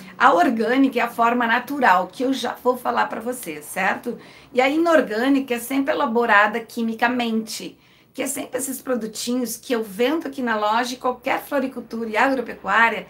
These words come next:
tem no mercado, né? Então, é o famoso N P K, que é o nitrogênio, fósforo e potássio, né? Então, esses nutrientes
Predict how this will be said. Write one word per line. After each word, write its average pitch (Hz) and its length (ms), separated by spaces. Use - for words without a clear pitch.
tem 247 240
no 233 120
mercado, 247 540
né? 170 200
Então, 220 360
é 233 180
o 233 60
famoso 262 960
N 240 420
P 214 360
K, - 280
que - 100
é 170 40
o - 20
nitrogênio, 262 840
fósforo 220 580
e - 40
potássio, - 800
né? 214 380
Então, 214 520
esses 247 320
nutrientes 226 840